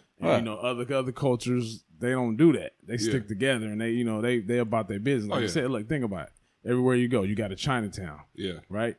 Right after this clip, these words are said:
Speaker 2: Yeah.
Speaker 1: You know what I'm saying? You got a little Italy and all this other
Speaker 2: Yeah.
Speaker 1: stuff. Where, where's
Speaker 2: Yeah.
Speaker 1: the, where's the little Africa?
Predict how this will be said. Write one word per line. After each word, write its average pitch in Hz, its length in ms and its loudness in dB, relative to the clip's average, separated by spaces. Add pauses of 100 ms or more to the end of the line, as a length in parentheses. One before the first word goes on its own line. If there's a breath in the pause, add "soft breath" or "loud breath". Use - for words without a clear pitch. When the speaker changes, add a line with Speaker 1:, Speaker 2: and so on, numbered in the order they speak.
(280)
Speaker 2:
Yeah. 104 260 -8
Speaker 1:
You 110 120 -6
know 113 60 -2
what 113 60 -2
I'm 120 60 -4
saying? 123 180 0
You 123 80 0
got 117 160 2
a 110 40 -2
little 123 300 2
Italy 123 480 2
and 104 140 -4
all 120 180 2
this 127 220 0
other 117 200 0
Speaker 2:
Yeah. - 60 0
Speaker 1:
stuff. 131 300 6
Where, 139 200 2
where's 143 300 4
Speaker 2:
Yeah. 135 100 0
Speaker 1:
the, 123 120 4
where's 139 200 4
the 127 60 -2
little 135 180 4
Africa? 131 480 2